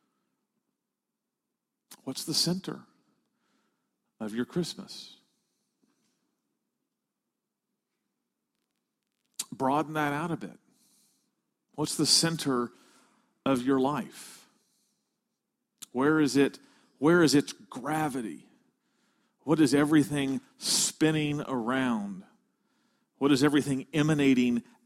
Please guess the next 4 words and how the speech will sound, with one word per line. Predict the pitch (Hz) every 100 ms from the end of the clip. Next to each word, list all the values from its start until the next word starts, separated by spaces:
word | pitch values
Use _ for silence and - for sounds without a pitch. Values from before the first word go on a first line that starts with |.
| -
out | 131 139 -
from? | - 139 135 120 87 82 _ _ _ _ _ _ _ _ _ _ _ _ _ _ _ _ _ _ _ _ _ _ _ _ _ _ _ _ _ _ _ _ _ _ _ _ _ - - -
Even, | 202 214 214
even | 180 202 190 165